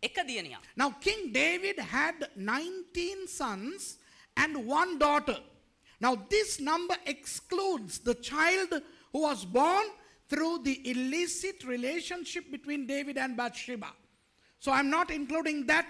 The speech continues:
Speaker 2: infant, okay? If you include that infant, then the total number of children David had would be twenty-one.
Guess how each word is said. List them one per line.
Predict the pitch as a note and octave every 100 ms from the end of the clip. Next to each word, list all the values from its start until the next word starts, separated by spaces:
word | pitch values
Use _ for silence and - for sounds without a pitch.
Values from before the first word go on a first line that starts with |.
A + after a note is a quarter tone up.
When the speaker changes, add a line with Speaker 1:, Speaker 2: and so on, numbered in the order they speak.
| -
Speaker 2:
infant, | C4 A#3 - F3 C3
okay? | F#3 D4 D#4+ - _ _ -
If | B3 -
you | F#4
include | F4 D4+ E4 E4 A3
that | D#4 F4
infant, | G4+ F#4+ G#4 A4+ G#4+ - - -
then | G#3+ C#4+
the | B3+
total | B3 D4+ D#4
number | D4 C#4 D4 D#4
of | D4
children | - D4 E4+ E4+ E4+ C#4+ - -
David | A#3+ C4 B3
had | F#3+ C4+ E4+ E4+ C#4+ - _ -
would | G#3 F#3+
be | B3+
twenty-one. | - G#3+ A3 G#3+ C4 C4 F#3 A#3 -